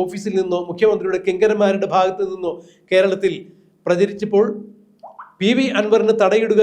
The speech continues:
എന്നുള്ള ഉദ്ദേശത്തോടു കൂടി തന്നെയാണ് ഇത്തരം ഒരു പ്രചരണം വന്നത്. എന്നാൽ ഇത് കൃത്യമായി തന്നെ പി വി അൻവർ മടക്കി എവിടെ നിന്നാണോ ഈ അസ്ത്രം വന്നത് അങ്ങോട്ടേക്ക് തന്നെ തിരിച്ചയച്ചിരിക്കുന്നു. പിണറായി വിജയൻ അത് ബൂമറാങ്കായി മാറി, എ ഡി ജി പി എം ആർ അജിത് കുമാറിന് അത് ബൂമറാങ്കായി മാറിയിരിക്കുന്നു.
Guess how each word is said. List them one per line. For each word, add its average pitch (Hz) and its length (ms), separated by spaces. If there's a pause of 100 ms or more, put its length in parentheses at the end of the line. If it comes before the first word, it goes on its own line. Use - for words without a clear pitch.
(120)
എന്നുള്ള 202 300
ഉദ്ദേശത്തോടു 196 400
കൂടി 190 200
തന്നെയാണ് 175 360 (120)
ഇത്തരം 185 260 (120)
ഒരു 170 120 (320)
പ്രചരണം 170 440
വന്നത്. 127 240 (180)
എന്നാൽ 175 200 (140)
ഇത് 185 160
കൃത്യമായി 185 520
തന്നെ 170 180 (340)
പി 185 140
വി 190 140
അൻവർ 170 200 (160)
മടക്കി 170 380 (680)
എവിടെ 214 200
നിന്നാണോ 208 360 (120)
ഈ - 20 (120)
അസ്ത്രം 202 320
വന്നത് 180 240 (100)
അങ്ങോട്ടേക്ക് 185 460
തന്നെ 165 200
തിരിച്ചയച്ചിരിക്കുന്നു. 156 840
പിണറായി 160 340
വിജയൻ 156 260
അത് 151 160
ബൂമറാങ്കായി 160 680
മാറി, 151 180 (140)
എ - 80
ഡി 165 120
ജി 165 140
പി 156 80 (380)
എം 165 140
ആർ - 60 (100)
അജിത് 156 240
കുമാറിന് 156 340
അത് 156 100 (140)
ബൂമറാങ്കായി 139 680
മാറിയിരിക്കുന്നു. 107 520